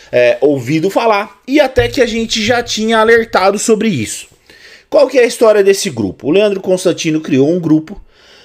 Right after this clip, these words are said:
é, aonde ele cobrou de algumas pessoas, pra essas pessoas, segundo o que me passaram. Então, é, entenda bem, o que tá sendo passado aqui é o que chegou até mim. Eu não faço parte desse grupo, obviamente. É,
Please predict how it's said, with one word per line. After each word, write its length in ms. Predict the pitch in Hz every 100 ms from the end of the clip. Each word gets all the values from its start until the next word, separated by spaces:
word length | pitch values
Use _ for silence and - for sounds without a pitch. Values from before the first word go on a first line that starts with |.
| _
é, 460 | - 131 127 123 -
aonde 580 | 156 160 147 151 131 143
ele 500 | 139 139 135 107 - -
cobrou 400 | 240 208 208 202
de 100 | 180
algumas 300 | 143 147 147
pessoas, 600 | 196 - 185 190 190 -
pra 200 | 156 135
essas 240 | 131 135
pessoas, 340 | 156 139 190
segundo 520 | 196 135 131 165 147 110
o 40 |
que 160 | - 120
me 160 | 117
passaram. 800 | 131 - - - 143 117 120 165
Então, 400 | 180 135 131 123 - - - -
é, 280 | 113 113 107
entenda 500 | 120 135 156 170 165
bem, 280 | 120 101 90
o 40 |
que 220 | 95 151 156
tá 180 | 156
sendo 300 | 143 151 143
passado 420 | 147 170 - 165 180
aqui 320 | - 202 208
é 280 | 180 175 - _ _
o 80 | -
que 160 | 156 190
chegou 420 | - 190 147 156
até 220 | 165 180
mim. 220 | 131 92 73 _ _ _
Eu 100 | 104
não 120 | 110 117
faço 280 | 117 110
parte 340 | 117 113 113 127
desse 200 | 135 147
grupo, 320 | 123 165 147
obviamente. 720 | 113 104 123 135 151 156 - _ _ _ _ _ _
É, 520 | - 127 127 120 117